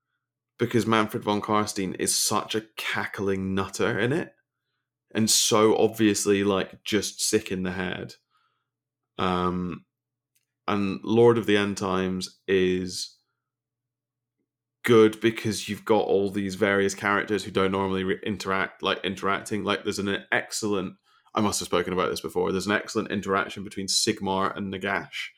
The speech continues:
um, which you do get a little bit in Sigmar's, uh, origin story books, but not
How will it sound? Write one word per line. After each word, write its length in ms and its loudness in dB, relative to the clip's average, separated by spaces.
um, 540 0
which 260 2
you 80 -2
do 180 0
get 160 4
a 40 4
little 200 4
bit 200 0
in 180 -2
Sigmar's, 920 -2
uh, 540 -8
origin 360 4
story 300 -2
books, 460 -6
but 260 2
not 380 0